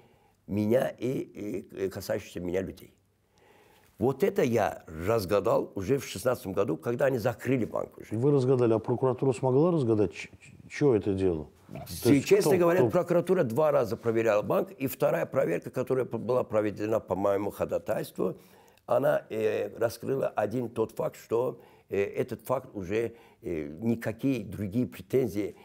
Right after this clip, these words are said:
Speaker 1: не принимаются, потому что они наконец-то, э, раскрыли чисто истинную, истинную цифру,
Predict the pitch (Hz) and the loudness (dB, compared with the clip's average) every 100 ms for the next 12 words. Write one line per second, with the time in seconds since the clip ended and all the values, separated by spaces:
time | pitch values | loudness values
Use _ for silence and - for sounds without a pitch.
0 | - 113 101 110 117 139 - 107 117 120 | -8 -6 -2 -2 0 -2 -4 -4 -2 -2
1 | - 117 - - - 120 139 120 113 110 | -2 -2 -4 -14 -2 0 2 0 -2 -2
2 | 113 120 160 - - 143 - - - 131 | 0 0 0 -4 -2 -2 -4 -20 -16 -6
3 | 98 95 107 110 - 113 135 131 - - | -4 -2 -2 -2 -4 -4 -2 -2 -4 -20
4 | _ - - 143 - - 156 - 131 123 | _ -8 -4 -4 -4 -6 -6 0 4 4
5 | 120 - 151 143 - - - 127 123 117 | 4 0 -4 -4 -6 -6 0 2 2 0
6 | - 143 - 151 156 | -2 -2 2 0 0